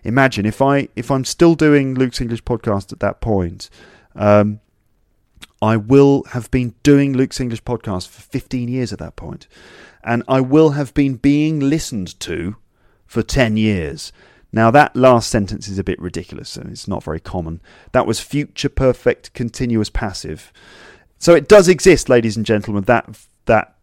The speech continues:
tense does actually exist, but we don't use it very much. I will have been being listened to for ten years.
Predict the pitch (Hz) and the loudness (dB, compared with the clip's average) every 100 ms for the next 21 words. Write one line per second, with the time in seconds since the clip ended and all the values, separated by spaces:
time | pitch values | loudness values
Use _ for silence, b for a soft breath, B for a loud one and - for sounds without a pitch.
0 | - 127 95 - - 117 101 95 - 95 | -4 -2 -2 -4 0 2 2 -2 -4 -10
1 | 87 90 - 90 101 95 71 87 85 85 | -6 -8 -8 -8 -4 -6 -6 -8 -10 -10
2 | 85 82 147 - B B B B 117 113 | -12 -12 -14 -18 B B B B 0 4
3 | 131 135 117 127 98 127 123 117 98 123 | 6 6 4 -4 0 0 0 -2 0 0
4 | 123 120 113 107 104 98 85 - - 85 | 2 0 -2 -2 -4 -8 -10 -12 -8 -8
5 | 80 - 92 - 90 87 82 78 | -8 -8 -8 -6 -6 -6 -8 -10